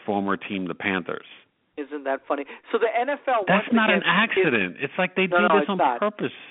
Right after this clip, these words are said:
Speaker 2: They're not. It's a win-win
Speaker 1: Ah.
Speaker 2: situation, right? I-, if, if he does do the ten, it'll be such a big deal when he comes back. And then if he doesn't do the ten, which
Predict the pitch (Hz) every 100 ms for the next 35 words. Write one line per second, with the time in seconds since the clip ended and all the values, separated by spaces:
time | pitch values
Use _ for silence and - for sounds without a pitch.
0 | - - 175 185 185 156 180 - 214 196
1 | 123 98 - 101 - 170 160 139 135 127
2 | 143 165 - 190 175 175 190 170 170 -
3 | _ _ _ _ _ _ 180 170 - 190
4 | 180 170 _ _ _ - 175 233 214 233
5 | 214 220 - 214 151 147 180 - _ _
6 | _ _ _ _ _ _ _ _ _ -
7 | 170 170 170 - - - 208 202 - 208
8 | 160 180 - - 170 147 135 139 135 -
9 | 147 139 - 143 131 95 151 - _ _
10 | - - _ - 175 180 185 180 - 160
11 | 220 254 262 214 226 202 190 151 170 -
12 | 160 147 175 202